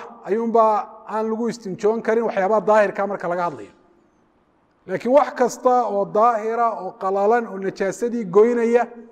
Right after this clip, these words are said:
oo wax xurmo lana aan ahayn, waa lagu istinjoon karaa.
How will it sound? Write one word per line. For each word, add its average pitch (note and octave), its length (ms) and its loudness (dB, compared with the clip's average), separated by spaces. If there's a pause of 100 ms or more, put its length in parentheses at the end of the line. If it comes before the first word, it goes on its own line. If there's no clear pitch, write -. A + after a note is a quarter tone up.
(720)
oo G3+ 100 4
wax A#3 220 6
xurmo G#3+ 360 4
lana A#3 220 0
aan A3 200 2
ahayn, G#3+ 280 -2 (960)
waa F3 160 4
lagu G#3 200 2
istinjoon E3 460 -4
karaa. B2+ 360 -6